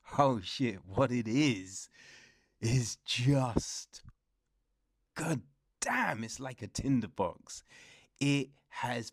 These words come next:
passion infused in it. Passion infused in it. God damn, I enjoyed this. I really did. So, yeah,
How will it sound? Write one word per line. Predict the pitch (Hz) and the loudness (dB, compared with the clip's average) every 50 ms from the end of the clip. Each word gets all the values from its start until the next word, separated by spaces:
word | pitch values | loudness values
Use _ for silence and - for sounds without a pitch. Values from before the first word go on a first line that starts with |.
| _ _ | _ _
passion | - - - 131 127 123 120 - - 131 113 110 113 - | -10 -8 -6 -6 -6 -6 -6 -2 0 0 0 0 -2 -4
infused | 117 113 110 110 107 101 - - - _ _ - 90 92 95 98 123 151 151 135 117 104 98 87 - - - | -4 -2 -2 -2 -4 -4 -8 -14 -20 _ _ -14 -12 -8 -2 0 0 2 2 0 0 0 -2 -6 -8 -8 -6
in | 92 87 80 71 | -6 -6 -6 -6
it. | 65 64 - - _ _ _ _ _ _ _ _ _ _ _ _ _ _ _ _ _ _ _ | -8 -10 -10 -14 _ _ _ _ _ _ _ _ _ _ _ _ _ _ _ _ _ _ _
Passion | - - - - - - - 135 | -4 -4 -4 -4 -6 -10 -12 -12
infused | 135 131 123 117 - - 127 123 117 110 104 - - | -14 -14 -14 -16 -10 -8 -8 -6 -6 -8 -12 -14 -16
in | 104 92 | -16 -16
it. | 78 73 - _ _ _ _ _ _ _ _ _ _ _ _ _ _ _ _ _ _ | -16 -20 -20 _ _ _ _ _ _ _ _ _ _ _ _ _ _ _ _ _ _
God | - 143 135 131 110 90 | -8 -6 -6 -6 -8 -8
damn, | - - 107 107 98 92 | -10 -10 -8 -8 -8 -8
I | 92 92 | -8 -8
enjoyed | 90 85 - - 90 87 85 90 - - | -8 -8 -8 -8 -8 -8 -8 -10 -12 -12
this. | - 90 92 - - - - - - - _ _ - | -12 -14 -12 -14 -14 -14 -14 -16 -18 -20 _ _ -6
I | 107 | -4
really | 110 113 110 101 92 90 87 | -2 -2 -2 -2 -4 -6 -6
did. | 87 85 82 82 80 - - _ _ _ _ _ _ _ - - - - _ | -6 -8 -8 -8 -10 -16 -20 _ _ _ _ _ _ _ -20 -20 -20 -14 _
So, | - - - - 143 143 139 123 113 117 _ _ _ _ _ _ _ _ _ _ _ _ _ _ - - - _ _ _ _ _ _ _ _ _ _ _ _ _ _ _ _ | -2 2 2 2 2 0 -4 -8 -10 -12 _ _ _ _ _ _ _ _ _ _ _ _ _ _ -10 -10 -10 _ _ _ _ _ _ _ _ _ _ _ _ _ _ _ _
yeah, | 123 131 151 170 143 - | -2 0 0 0 -2 -6